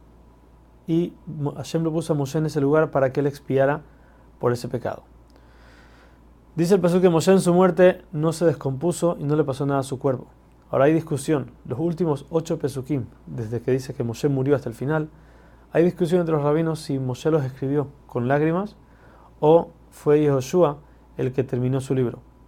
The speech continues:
Dice el pasuk que el Moshe, que los hombres de Israel lloraron a Moshe por treinta días. Con Aarón a Cohen fue diferente. Ahí decía que los hombres y las mujeres lloraron, ya que Aarón era el que buscaba paz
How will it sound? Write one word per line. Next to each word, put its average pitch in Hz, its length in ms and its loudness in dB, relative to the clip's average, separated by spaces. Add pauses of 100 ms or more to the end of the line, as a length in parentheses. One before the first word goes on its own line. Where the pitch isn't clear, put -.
(1000)
Dice 175 220 2
el 185 40 6
pasuk 175 220 4
que 185 60 8
el 170 100 4
Moshe, 147 360 -2
que 156 100 2
los 143 240 0
hombres 208 300 6
de 170 60 4
Israel 170 440 4
lloraron 160 380 4
a 151 40 0
Moshe 139 240 0
por 139 160 -4
treinta 139 360 0
días. 117 360 -4 (800)
Con 139 180 0
Aarón 147 300 8
a 190 120 2
Cohen 180 260 4
fue 151 140 2
diferente. 131 460 0
Ahí 127 120 -2
decía 139 320 0
que 131 100 -8 (120)
los 139 220 -4
hombres 185 380 0
y 214 100 0
las 196 140 4
mujeres 151 320 0
lloraron, 120 420 -6
ya 156 200 0
que 165 100 4
Aarón 175 300 6
era 170 160 2
el 160 60 0
que 151 80 2
buscaba 151 480 4
paz - 380 2